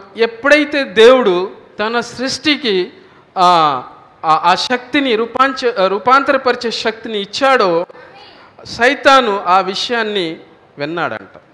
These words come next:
హల్లెలూయా. సైతాను ఈ విషయాన్ని తెలుసుకున్నాడు. తెలుసుకొని వాడేం చేస్తున్నాడంటే, వాడుకున్న శక్తి ద్వారా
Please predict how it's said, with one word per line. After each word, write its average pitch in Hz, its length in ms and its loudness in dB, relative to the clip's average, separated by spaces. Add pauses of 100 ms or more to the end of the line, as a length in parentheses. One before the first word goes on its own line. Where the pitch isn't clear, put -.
(1600)
హల్లెలూయా. 202 540 0 (880)
సైతాను 262 640 2
ఈ 220 120 -2
విషయాన్ని 226 680 -2
తెలుసుకున్నాడు. 180 880 -6 (1700)
తెలుసుకొని 180 720 -4 (420)
వాడేం 165 340 2
చేస్తున్నాడంటే, 190 840 0 (200)
వాడుకున్న 254 680 2
శక్తి 240 440 -6
ద్వారా 175 520 2